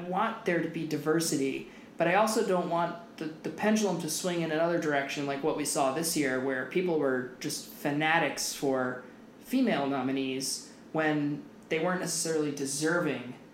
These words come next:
of the nominee. It's, it's such a fine line between being diverse and honoring the people who deserve it, and, and then, and then forcing people to,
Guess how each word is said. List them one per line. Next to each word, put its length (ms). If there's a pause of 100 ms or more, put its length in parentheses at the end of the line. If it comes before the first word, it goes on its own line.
(600)
of 120
the 100
nominee. 440
It's, 240
it's 200
such 220
a 40
fine 640
line 400
between 640 (960)
being 280
diverse 720 (480)
and 220
honoring 360
the 60
people 200
who 100
deserve 420
it, 200 (1000)
and, 380 (360)
and 260
then, 440
and 140
then 140
forcing 680
people 440
to, 140